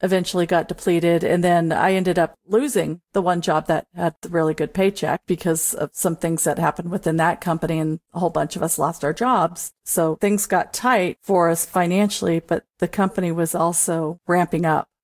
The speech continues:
We were doing festivals and shows to consumers because the necessary step as well is to create the consumer demand. So we were doing shows every single weekend.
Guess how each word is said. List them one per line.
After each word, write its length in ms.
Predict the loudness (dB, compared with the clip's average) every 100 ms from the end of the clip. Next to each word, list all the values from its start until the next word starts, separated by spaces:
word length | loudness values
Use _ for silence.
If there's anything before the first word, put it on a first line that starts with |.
| _ 0
We 120 | 2
were 120 | 2
doing 340 | 2 0 0
festivals 800 | 0 0 0 -2 -2 0 0 -2
and 260 | -4 -2 -2
shows 840 | -2 0 2 4 2 0 0 -2 -4
to 100 | -6
consumers 720 | -2 -2 0 0 0 -2 -4
because 480 | -6 -4 -2 -2 -4
the 120 | -2 2
necessary 580 | 2 2 0 2 0
step 380 | 0 0 0 0
as 260 | -4 -6 -2
well 300 | 2 2 0
is 280 | -4 -6 -6
to 200 | -6 -6 -6
create 400 | -2 2 2 2
the 140 | -2
consumer 500 | -2 -4 -2 -2 -4
demand. 580 | -4 0 2 0 -2 -6 _ _ _
So 220 | -2 2
we 160 | 4 2
were 80 |
doing 260 | 2 0 0
shows 400 | 0 0 0 0
every 380 | 0 0 2 0
single 420 | 2 -2 0 -2
weekend. 600 | -2 -4 -2 -4 -4 -8